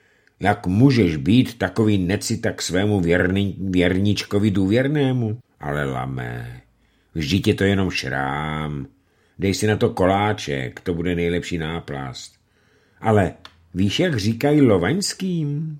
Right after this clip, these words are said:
No to jistě nevíš. Tak ti to povím, abys přestal brečet. Říkají jim Kelinschiters, střelci krav.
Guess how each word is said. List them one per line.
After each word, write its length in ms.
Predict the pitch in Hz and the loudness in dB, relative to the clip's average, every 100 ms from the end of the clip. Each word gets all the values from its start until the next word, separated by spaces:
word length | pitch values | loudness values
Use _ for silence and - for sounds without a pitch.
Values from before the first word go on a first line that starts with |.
| - | 0
No 120 | 131 | 2
to 100 | 131 | 4
jistě 300 | 190 214 220 | 4 2 -2
nevíš. 640 | 226 226 156 92 76 - _ _ _ _ _ _ - | -2 0 0 -2 -4 -12 _ _ _ _ _ _ -6
Tak 140 | 101 | -4
ti 100 | - | 0
to 120 | 170 | 2
povím, 720 | 131 113 107 123 135 160 175 - | 2 4 6 8 6 4 -2 -6
abys 220 | 104 123 | 2 2
přestal 380 | 117 135 131 143 | 2 -2 -2 -2
brečet. 500 | 127 123 - 67 - _ _ _ _ _ _ _ | -2 -4 -6 -10 -10 _ _ _ _ _ _ _
Říkají 460 | 90 104 113 151 156 | -2 0 2 2 4
jim 320 | 165 151 107 - _ _ _ _ | 4 2 0 -6 _ _ _ _
Kelinschiters, 1400 | - 180 196 190 170 139 - - 107 - 71 - - - _ _ | 2 2 2 2 2 0 -2 -2 -2 -2 -4 -6 -14 -20 _ _
střelci 580 | - - - 143 147 156 | -14 -4 2 2 2 -2
krav. 420 | 151 151 107 - | -2 -2 -2 -6